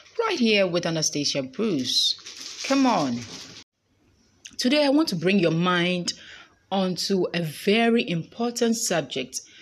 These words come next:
and I want to start by asking you this question. Who have you been listening to?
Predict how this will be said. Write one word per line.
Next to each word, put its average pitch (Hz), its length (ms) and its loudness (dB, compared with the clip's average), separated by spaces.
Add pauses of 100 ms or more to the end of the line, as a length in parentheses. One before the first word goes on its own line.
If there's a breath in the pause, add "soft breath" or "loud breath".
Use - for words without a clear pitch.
(220 loud breath)
and 214 80 2
I 320 60 4
want 440 140 -4
to - 80 0
start 202 280 0
by 160 180 0
asking 180 360 -2
you 160 240 -2
this 143 200 -2
question. 131 480 -4 (840 loud breath)
Who 440 340 6
have 170 160 0
you 190 80 2
been 160 180 0
listening 156 480 0 (120)
to? 135 180 -6